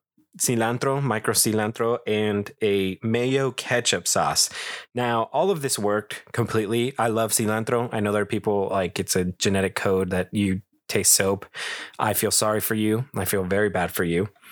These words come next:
Cilantro is incredible. I wish there was more. It had enough, but I wish there was more.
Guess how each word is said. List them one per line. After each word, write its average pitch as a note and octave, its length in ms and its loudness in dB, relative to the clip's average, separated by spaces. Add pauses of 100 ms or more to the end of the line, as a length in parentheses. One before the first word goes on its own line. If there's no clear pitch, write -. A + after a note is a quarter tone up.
(160)
Cilantro G2+ 520 0
is A#2 200 2
incredible. G#2 560 0
I G#2+ 100 0
wish A2 220 0
there G#2+ 140 0
was G2+ 140 0
more. A2 380 0 (140)
It A#2+ 80 -2
had E3+ 180 0
enough, G#2+ 400 -2
but G2 180 -2
I G2 160 0
wish F#2+ 240 0
there E2+ 100 0
was E2 140 0
more. F2+ 280 0